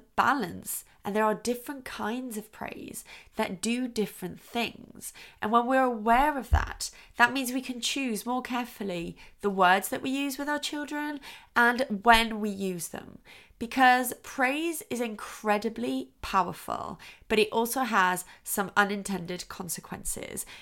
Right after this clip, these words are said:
And those two things can go together. So once you're aware of the unintended consequences, you can make a more conscious choice about how you share your praise with your child. What I don't want you to do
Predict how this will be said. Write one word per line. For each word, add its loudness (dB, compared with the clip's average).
And 0
those 2
two -2
things -4
can -8
go 0
together. -4
So 0
once 0
you're 0
aware 2
of -6
the -4
unintended -2
consequences, -4
you -2
can -4
make -4
a -2
more 0
conscious -4
choice -2
about 8
how 4
you -2
share 4
your -2
praise -6
with -10
your -4
child. -6
What 4
I 8
don't 2
want -2
you -4
to -10
do -10